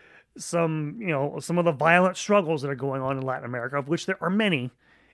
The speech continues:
in Latin America during that time frame. So next time, next episode, we'll talk about, uh, what effect is the high tide of, uh, liberation theology, its heyday in the nineteen seventies,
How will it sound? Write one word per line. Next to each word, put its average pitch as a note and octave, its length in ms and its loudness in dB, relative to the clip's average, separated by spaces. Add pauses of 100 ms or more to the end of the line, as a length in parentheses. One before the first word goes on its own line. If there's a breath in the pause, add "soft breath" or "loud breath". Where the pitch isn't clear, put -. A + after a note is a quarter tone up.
(120 soft breath)
in D3 340 -2
Latin C3+ 220 -4
America B2 600 -8
during A#2 300 -10
that A2 200 -14
time A#2 260 -12
frame. A#2+ 280 -2
So D3+ 160 -2
next G#3 260 4
time, C4 500 0
next F3 240 -6
episode, G3 420 -2
we'll E3 200 -2
talk G3 280 -4
about, F#3+ 400 2 (720 soft breath)
uh, F#3+ 40 -6 (100)
what F3+ 140 0
effect G3 280 2
is F#3 120 0
the F#3+ 100 2
high G#3 240 4
tide E3+ 500 -2 (320)
of, C3+ 640 -2 (140)
uh, C#3 100 -4
liberation C3+ 460 -6
theology, C#3 580 -2
its E3 140 -8
heyday D3 400 -2
in A#2 80 -10
the A#2 40 -12
nineteen A#2 380 -12
seventies, D#3+ 600 -2